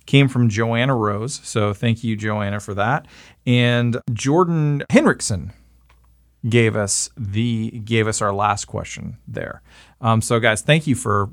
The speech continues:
for giving us those. If you've got more questions that you want us to answer, we would love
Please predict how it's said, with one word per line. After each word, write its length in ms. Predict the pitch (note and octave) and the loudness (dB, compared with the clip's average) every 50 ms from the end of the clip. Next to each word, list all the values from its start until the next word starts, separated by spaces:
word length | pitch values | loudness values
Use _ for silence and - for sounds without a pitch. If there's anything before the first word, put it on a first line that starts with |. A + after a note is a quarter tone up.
| - | -10
for 320 | - - - A2+ A2 A2 A2+ | -12 -4 -2 -2 0 0 -2
giving 340 | A#2+ A#2+ B2 B2 B2+ B2 | -4 -2 0 2 2 2
us 120 | A#2+ A#2 - | 0 0 0
those. 260 | C3 A#2+ A#2+ A2+ - | 0 2 2 2 0
If 100 | G#2+ - | -4 -4
you've 120 | C3+ C#3 | -4 0
got 180 | C#3 C#3+ C3 B2 | 4 4 4 4
more 220 | A#2+ A#2+ B2 B2+ | 4 0 0 0
questions 560 | B2 - C3+ B2 A#2+ - - C3 B2+ B2 B2 - | -2 -2 -2 -2 0 0 2 2 2 2 2 2
that 160 | A#2 G#2+ G2 | 0 0 0
you 260 | A2 G#2 A2+ A#2+ A#2+ | -2 -4 -2 -2 -2
want 360 | A#2 A2 A#2 A2+ A2+ A2+ A#2 - | -2 0 0 0 0 0 -2 -4
us 320 | G#2+ A2+ B2 - - - | -4 -4 -4 -4 -6 -8
to 420 | - - G#2+ G#2+ G2+ G2 G2 G2 F#2+ _ _ - - - _ _ _ _ - | -8 -6 -4 -2 -2 -2 -2 -4 -6 _ _ -20 -20 -20 _ _ _ _ -2
answer, 600 | D3+ D3 D3+ D#3+ D3+ - - A#2 G#2+ G#2+ G#2+ - _ _ - - _ - - | 0 2 2 2 0 0 0 2 2 0 0 -4 _ _ -20 -20 _ -10 -6
we 340 | A#2+ A#2 C3 C#3 D3 D#3 | -2 2 4 4 4 4
would 200 | D#3 C#3 C3 A2+ | 2 2 0 0
love 680 | A2+ B2 B2 C3 B2+ B2 A#2+ B2 A#2 A2 G#2 G2 G2 - | 0 0 -2 0 2 4 4 4 4 2 0 -2 -6 -10